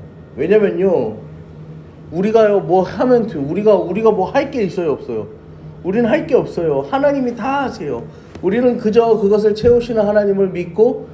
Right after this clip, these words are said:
의지하면 되는 거예요. 여러분, 사람은 그래요. 사람은, 사람은 의지하는 대상이 있으면요, 그냥 거기에 다 맡기는 거야. 요새 이제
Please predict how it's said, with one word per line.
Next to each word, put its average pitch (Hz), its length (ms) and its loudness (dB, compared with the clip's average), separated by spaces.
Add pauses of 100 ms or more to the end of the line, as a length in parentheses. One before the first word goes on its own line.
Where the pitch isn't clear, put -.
(300)
의지하면 180 680 2
되는 135 340 -4
거예요. 110 300 -10 (3750)
여러분, 208 300 2
사람은 262 560 0
그래요. 165 640 -4
사람은, 143 680 -6 (360)
사람은 202 420 2
의지하는 214 420 0
대상이 170 400 -4
있으면요, 151 680 -6
그냥 175 280 -4
거기에 156 300 -6
다 180 340 0
맡기는 143 520 -6
거야. 113 160 -12 (1160)
요새 185 480 4
이제 151 640 2